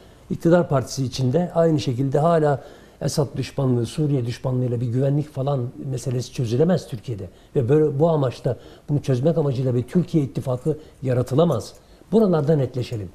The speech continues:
Hızla, çok hızlı bir tartışma süreci ki bence bu tartışmalar da aslında bu noktalar da son şeyine geldi, son aşamasına geldi. Herhalde, hele şu Türkiye İttifakı ve güvenlik çıkışından sonra. Bunları bitireceğiz, noktayı koyacağız burada ve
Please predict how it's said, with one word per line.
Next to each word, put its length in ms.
Hızla, 440
çok 280
hızlı 220
bir 80
tartışma 380
süreci 340
ki 220
bence 280
bu 120
tartışmalar 600
da 60
aslında 240
bu 40
noktalar 400
da 60
son 260
şeyine 300
geldi, 400
son 200
aşamasına 480
geldi. 360
Herhalde, 460
hele 280
şu 160
Türkiye 320
İttifakı 460
ve 80
güvenlik 400
çıkışından 480
sonra. 320
Bunları 300
bitireceğiz, 440
noktayı 340
koyacağız 420
burada 180
ve 120